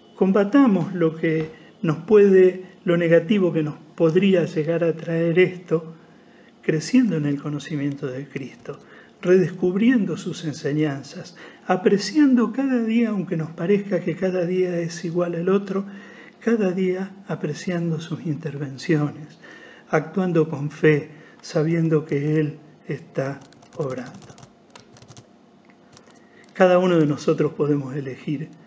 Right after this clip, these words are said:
qué clase de persona queremos ser.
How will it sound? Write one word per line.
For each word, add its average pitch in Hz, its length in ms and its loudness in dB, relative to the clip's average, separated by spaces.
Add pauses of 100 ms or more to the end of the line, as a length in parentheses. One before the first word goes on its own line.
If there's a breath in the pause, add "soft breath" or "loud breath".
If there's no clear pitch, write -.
(300 loud breath)
qué 175 160 0
clase 151 560 -4 (280)
de 143 120 -6
persona 139 640 -8 (280 loud breath)
queremos 131 500 -8
ser. - 240 -12